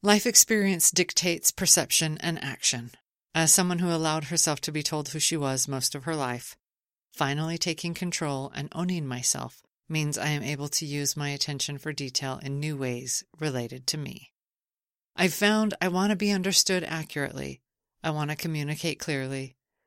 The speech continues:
and I want to know who I am fully. Now, with a passion for observation, correlation, and understanding, I am finally exploring sharing.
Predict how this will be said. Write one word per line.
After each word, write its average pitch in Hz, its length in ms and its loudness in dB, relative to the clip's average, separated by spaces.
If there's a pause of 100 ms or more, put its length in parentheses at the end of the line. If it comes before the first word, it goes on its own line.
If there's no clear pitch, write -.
(160)
and 156 160 0
I 147 80 0
want 139 220 -2
to 143 80 -4
know 135 180 -4
who 139 220 -8
I 139 100 -4
am 127 320 -6
fully. - 560 -8 (880)
Now, 151 380 -2
with 151 220 -6
a 160 40 0
passion 170 720 -2
for - 180 -4
observation, 165 880 -2 (260)
correlation, 156 800 -2 (180)
and 147 200 -4
understanding, 135 840 -4 (400)
I 175 80 2
am 160 160 2
finally 175 500 0
exploring 139 720 -2 (180)
sharing. - 680 2